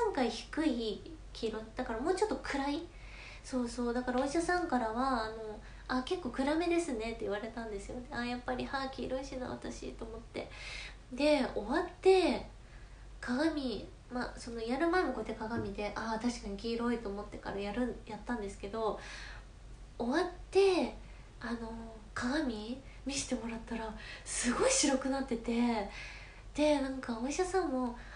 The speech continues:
「あ、結構白くなりましたね」って言ってくれて、本当に白くなってたんですよ。あのね、エー一、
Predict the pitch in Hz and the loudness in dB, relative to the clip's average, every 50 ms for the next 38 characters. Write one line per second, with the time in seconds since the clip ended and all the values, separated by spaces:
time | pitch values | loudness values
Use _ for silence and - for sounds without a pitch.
0 | - - - 359 359 - - 494 508 494 403 - - 320 311 330 330 320 285 277 | -8 -2 0 0 0 2 4 2 6 8 6 6 8 6 4 4 4 4 2 2
1 | 285 285 294 302 311 311 - 277 262 262 285 285 285 285 285 285 285 - - 247 | 2 0 0 0 0 0 0 0 2 2 4 4 4 4 4 2 0 0 -2 -2
2 | 233 233 - 240 233 - 240 233 233 - 247 247 233 285 302 311 339 339 320 320 | -2 -2 -2 -4 -2 0 0 0 0 2 0 0 2 0 0 2 4 4 4 4
3 | 320 302 - - - - - - - - - - - - - - - - - - | 2 2 0 -2 -8 -10 -10 -10 -10 -12 -14 -14 -16 -16 -14 -14 -14 -16 -16 -18
4 | - - - - - - - - - - - - - - 277 294 - 320 - 294 | -16 -16 -16 -16 -14 -14 -14 -14 -12 -10 -6 -4 -2 2 2 4 4 6 6 6
5 | 277 269 269 254 262 254 247 233 233 233 - 214 196 190 196 - - - 233 233 | 6 6 6 6 6 6 4 4 2 0 -2 -2 -4 -4 -4 -6 -6 -4 -4 -2
6 | 233 233 233 233 226 208 202 - 302 330 381 392 392 392 381 370 392 | -2 -2 -4 -4 -4 -6 0 4 8 10 10 12 12 10 8 6 6